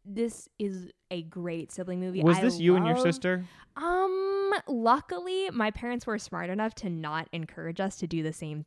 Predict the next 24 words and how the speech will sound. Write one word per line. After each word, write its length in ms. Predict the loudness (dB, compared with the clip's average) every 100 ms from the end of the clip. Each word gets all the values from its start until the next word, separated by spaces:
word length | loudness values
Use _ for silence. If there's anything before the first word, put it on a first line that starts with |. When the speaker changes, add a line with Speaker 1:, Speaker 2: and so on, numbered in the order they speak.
| -10
Speaker 1:
things. 500 | -6 -2 0 0 -4
So 160 | -2 0
we're 180 | 2 0
not 380 | 0 0 0 0
very 100 | -2
Speaker 2:
There 40 |
you 40 | -4
Speaker 1:
competitive 520 | -8 -8 -4 0 0
Speaker 2:
go. 60 | 2
Speaker 1:
with 120 | 0
each 200 | -2 -6
other 280 | -4 -4 -4
because 320 | -6 -8 -10
we 80 | -8
have 360 | -6 -4 -4 -8
wildly 480 | -12 -8 -6 -6 -6
different 300 | -6 -10 -12
interests, 380 | -12 -10 -8 -8
but 100 | -12
we 80 | -12
get 100 | -10
along 480 | -4 2 4 4 2
very 300 | -2 -6 -6
well. 340 | -4 -4 -6